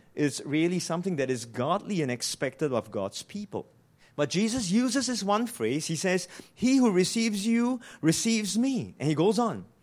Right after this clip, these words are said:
"And he who receives me receives him who sent me."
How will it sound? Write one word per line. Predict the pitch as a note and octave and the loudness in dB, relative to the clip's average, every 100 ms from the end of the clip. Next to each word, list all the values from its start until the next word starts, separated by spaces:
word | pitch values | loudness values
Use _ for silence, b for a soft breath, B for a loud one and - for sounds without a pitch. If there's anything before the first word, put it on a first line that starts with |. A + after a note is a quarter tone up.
| B B B - | B B B 2
"And | G3 | 4
he | A#3 C#4+ | 6 8
who | C4 F#3+ | 8 8
receives | F#3+ - A#3+ A#3+ F3+ | 6 4 2 2 4
me | G#3 B3+ C#4+ D#3+ C3+ F#3+ A#3 b b b b _ - | 4 4 4 2 2 0 -2 b b b b _ -2
receives | D3+ F#3 - A#3+ A#3+ A#3+ F#3+ | 2 2 2 2 4 4 2
him | E3+ B3+ C4+ G3 D#3+ F3 A3 - B B _ _ | 2 2 4 4 4 4 2 -2 B B _ _
who | - C#4 | 0 2
sent | D4 D4+ D4+ | 4 2 2
me." | G#3+ G2+ | 0 0